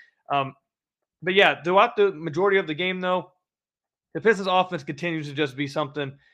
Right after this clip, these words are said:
that is just a tough watch. Uh, I tweeted out during the game that it's basically like watching paint dry, watching the Pistons play offense. And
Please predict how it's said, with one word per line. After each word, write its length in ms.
that 200
is 120
just 180
a 60
tough 300
watch. 340
Uh, 60
I 160
tweeted 320
out 260
during 180
the 60
game 400
that 140
it's 160
basically 340
like 180
watching 360
paint 280
dry, 280
watching 280
the 60
Pistons 320
play 160
offense. 460
And 300